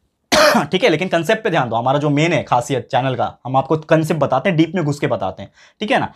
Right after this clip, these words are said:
तो यहाँ पे जो चीज़ हम लोग बता रहे हैं यहाँ पे, कि जो समझ लो करंट यहाँ से आया, यहाँ से आया, इधर से आया और यहाँ तक आया जब भी,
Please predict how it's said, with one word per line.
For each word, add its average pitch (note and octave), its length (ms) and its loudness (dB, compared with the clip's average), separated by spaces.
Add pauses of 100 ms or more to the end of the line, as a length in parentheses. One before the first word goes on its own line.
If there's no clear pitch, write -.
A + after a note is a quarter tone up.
(200)
तो D#3 60 0
यहाँ F3+ 300 4
पे A#3+ 80 2
जो G3+ 120 2
चीज़ G3+ 280 0
हम F#3 100 0
लोग F3+ 100 2
बता D3 220 2
रहे D#3 100 0
हैं C3 60 -2
यहाँ A2+ 100 -2
पे, - 320 -6 (600)
कि F#3 60 4
जो F#3+ 120 6
समझ G#3 260 4
लो A#3+ 100 4
करंट G3+ 260 4
यहाँ F#3+ 180 2
से G#3 100 2
आया, G3 160 4
यहाँ F#3 200 2
से F#3+ 120 0
आया, F3+ 140 4
इधर E3+ 200 4
से F#3 140 0
आया F3+ 180 4
और F3 240 2
यहाँ A3+ 320 2
तक B3+ 140 0
आया E3+ 300 6
जब C#3+ 160 0
भी, G3 220 0